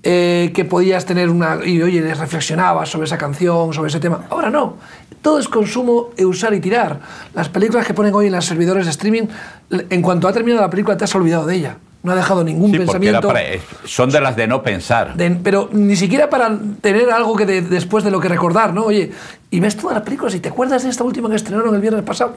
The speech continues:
Speaker 1: No te acuerdas porque ha habido siete, ocho nuevas películas o series y no dejan huella en ti, ¿no? Igualmente es la sociedad que estamos dejando. No están dejando huella en las personas. Sí impactos,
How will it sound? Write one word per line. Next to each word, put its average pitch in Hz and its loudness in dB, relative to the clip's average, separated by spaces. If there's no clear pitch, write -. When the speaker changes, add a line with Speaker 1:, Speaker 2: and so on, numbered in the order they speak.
Speaker 1:
No - -10
te - -6
acuerdas - -6
porque - -10
ha 196 -2
habido 202 2
siete, 196 -2
ocho 185 -2
nuevas 180 -2
películas 175 -4
o - -8
series 208 -2
y 170 -4
no 180 4
dejan 196 2
huella 170 2
en 151 -4
ti, 160 0
¿no? 180 -4
Igualmente 220 2
es 196 -2
la 226 2
sociedad 202 2
que 196 0
estamos 170 -2
dejando. 233 -4
No 175 0
están 202 0
dejando 185 0
huella 175 0
en 170 -4
las 151 -2
personas. - -10
Sí - 0
impactos, 220 -2